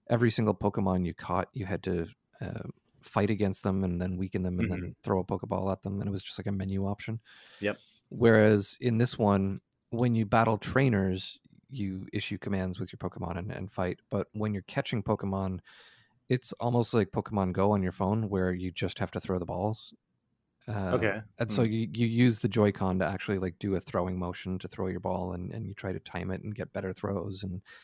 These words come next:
Speaker 1: have to do, like, curveballs and stuff. Um, but it, it's also two player.
Speaker 2: Okay.
Speaker 1: S-, so, uh, the one player, like, walks around the map and en-, engages in all the dialogue and stuff,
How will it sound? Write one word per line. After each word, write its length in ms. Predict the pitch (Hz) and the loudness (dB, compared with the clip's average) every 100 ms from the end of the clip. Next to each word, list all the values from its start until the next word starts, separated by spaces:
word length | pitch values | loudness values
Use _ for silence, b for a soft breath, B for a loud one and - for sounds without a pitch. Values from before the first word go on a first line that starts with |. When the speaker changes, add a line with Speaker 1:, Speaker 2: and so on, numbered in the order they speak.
| B _ 104 | B _ -8
Speaker 1:
have 120 | - | -8
to 80 | 92 | -4
do, 160 | 101 | -2
like, 160 | 92 90 | -2 -4
curveballs 580 | - 95 95 90 90 95 | -8 -8 -6 -6 -6 -8
and 100 | - | -8
stuff. 320 | - 95 - b b b b b b _ - | -4 -6 -6 b b b b b b _ -6
Um, 540 | 104 98 90 90 95 _ _ - - - | -2 0 0 -2 -6 _ _ -14 -12 0
but 120 | 127 | 4
it, 160 | 127 - - | 4 0 -8
it's 180 | 127 - | -2 0
also 200 | 120 113 | 2 0
two 200 | - 110 | 0 0
player. 320 | 104 110 151 - _ _ _ _ _ _ _ _ _ _ - 139 | 2 2 2 -4 _ _ _ _ _ _ _ _ _ _ -4 0
Speaker 2:
Okay. 240 | 131 120 | 0 -2
Speaker 1:
S-, 80 | - - | -8 -12
so, 580 | - 120 110 107 104 - _ | 0 4 6 6 2 0 _
uh, 280 | 123 110 110 - - 131 | -6 -2 -2 -4 -10 -6
the 80 | 120 | -2
one 240 | 113 123 | 2 2
player, 320 | 117 120 110 104 | 2 2 2 2
like, 220 | 104 92 | 0 0
walks 300 | 101 101 - | 0 0 0
around 220 | 98 92 | 0 0
the 60 | 92 | 0
map 280 | 95 98 98 | -2 -2 -4
and 180 | 92 | -6
en-, 180 | 101 104 - | -6 -6 -4
engages 540 | 107 98 104 98 95 | -4 -2 -4 -4 -6
in 80 | 98 | -6
all 140 | 101 | -6
the 80 | 110 | -6
dialogue 480 | 104 101 107 110 113 | -4 -4 -2 -4 -4
and 120 | 117 | -6
stuff, 200 | - 113 | -6 -6